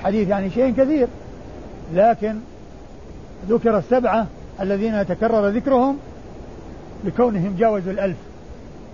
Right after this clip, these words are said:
وكونهم يعني روى، زاد حديثهم على ألف. أما ابن مسعود رضي الله عنه فقد روى هذه الأحاديث الكثيرة، ولكنه ما عد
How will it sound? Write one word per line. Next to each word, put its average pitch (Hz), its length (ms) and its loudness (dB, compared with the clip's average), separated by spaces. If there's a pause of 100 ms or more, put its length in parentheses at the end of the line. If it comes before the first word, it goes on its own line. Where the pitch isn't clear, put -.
(420)
وكونهم 202 500 2
يعني 190 400 0 (800)
روى، 214 300 6 (140)
زاد 214 200 4
حديثهم 208 440 -2
على 190 280 2
ألف. 180 120 2 (960)
أما 254 200 2
ابن 208 120 0
مسعود 202 300 -2
رضي 196 160 0
الله 180 200 2
عنه 226 200 0
فقد 254 260 2
روى 247 300 4 (600)
هذه 196 220 2
الأحاديث 190 320 0
الكثيرة، 233 540 4 (580)
ولكنه 220 680 0
ما 294 120 0
عد 240 500 2